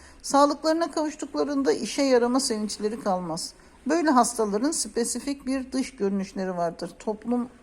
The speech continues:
içinde onları ayırt etmek kolaydır. Bunların tutumlarında hekime ve tüm dünyaya kendi hastalıklarının kimsede olmayan bir tür olduğunu kanıtlama ve bunun aksini söylemeye kalkan birinin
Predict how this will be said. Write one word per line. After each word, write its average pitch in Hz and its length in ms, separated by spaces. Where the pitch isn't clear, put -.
içinde 190 720
onları 208 340
ayırt 185 320
etmek 233 360
kolaydır. 185 560
Bunların 330 360
tutumlarında 302 840
hekime 269 540
ve 214 180
tüm 302 280
dünyaya 196 680
kendi 285 300
hastalıklarının 240 920
kimsede 247 500
olmayan 208 640
bir 226 160
tür 233 180
olduğunu 196 420
kanıtlama 196 760
ve 208 200
bunun 233 220
aksini 208 460
söylemeye 208 500
kalkan 214 560
birinin 175 420